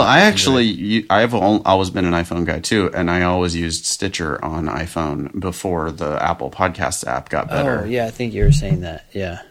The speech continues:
Speaker 2: Stitcher was,
Speaker 1: Okay.
Speaker 2: yeah, 'cause you could stream, uh, using Stitcher. And so, anyway, yeah, if you're, whatever, people on iPhone might be using Stitcher as well, although I don't know why you
Speaker 1: Mm-hmm.
Speaker 2: would, 'cause the native podcast app is pretty good. But, um,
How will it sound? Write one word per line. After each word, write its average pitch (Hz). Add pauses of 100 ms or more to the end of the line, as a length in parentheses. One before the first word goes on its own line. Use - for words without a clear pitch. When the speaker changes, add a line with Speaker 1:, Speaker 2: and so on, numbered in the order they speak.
(140)
Speaker 2:
Stitcher 143
was, 110
Speaker 1:
Okay. 104
Speaker 2:
yeah, 101
'cause 92
you 87
could 78
stream, 90
uh, - (320)
using 85
Stitcher. 80
And 80 (100)
so, 80
anyway, 95
yeah, 123
if 98
you're, 101
whatever, 123
people 110
on 101
iPhone 92
might 80
be 80
using 82
Stitcher 82
as 76
well, 90
although 82
I 78
don't -
know 76
why 73
you 76
Speaker 1:
Mm-hmm. 73
Speaker 2:
would, 73
'cause 80
the 82 (120)
native 73
podcast -
app 64
is -
pretty -
good. -
But, - (540)
um, 95